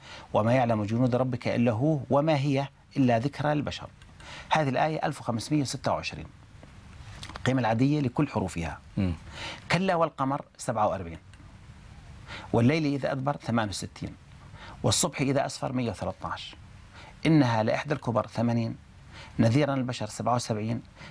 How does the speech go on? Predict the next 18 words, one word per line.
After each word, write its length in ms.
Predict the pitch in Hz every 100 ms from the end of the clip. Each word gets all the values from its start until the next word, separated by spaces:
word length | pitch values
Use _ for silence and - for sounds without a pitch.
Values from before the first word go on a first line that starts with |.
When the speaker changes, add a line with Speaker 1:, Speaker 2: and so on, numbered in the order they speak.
| -
Speaker 1:
"لمن 160 | - 107
شاء 280 | 101 127 117
منكم 280 | 123 - 113
أن 100 | 113
يتقدم 500 | - - 117 107 113
أو 80 |
يتأخر" 380 | 117 - - 147
مية 120 | 127 -
وستين. 360 | - - - - - - - - - -
Speaker 2:
مم. 100 | 117 85 - -
Speaker 1:
المجموع 480 | 120 123 113 160 196
الكلي 480 | 185 180 180 196 196
يساوي 340 | - - 143 -
ألفين 260 | 110 165
ومية 420 | 131 135 147 156 - -
وخمسة 360 | - 104 113 135
وثمانين. 440 | - - 69 - - - - - - - - -
Speaker 2:
كويس. 340 | 85 - -